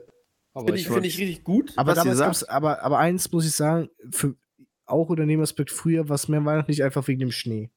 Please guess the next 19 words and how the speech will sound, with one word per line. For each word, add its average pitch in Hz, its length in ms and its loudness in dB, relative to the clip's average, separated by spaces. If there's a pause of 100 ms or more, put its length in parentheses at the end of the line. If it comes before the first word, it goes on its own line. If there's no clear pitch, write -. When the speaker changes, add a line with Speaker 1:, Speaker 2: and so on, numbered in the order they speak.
(160)
Speaker 2:
Das 185 160 0
stimmt. 160 360 0 (360)
Äh, 143 300 2
oh, 185 140 2
Speaker 1:
True - 20 0
Speaker 2:
das, 156 140 2
Speaker 1:
Story. 104 380 0
Speaker 2:
äh, 107 40 -8 (280)
ich 165 180 2
hatte 226 200 4
heute 214 320 4
ein, 135 320 0 (100)
ein, 123 560 2 (140)
äh, 113 640 4 (400)
Geschäftsmeeting, 151 1080 0
Teams-mäßig, 151 880 2 (520)
ähm, 135 520 2
mit 127 120 0
Engländern. 156 640 2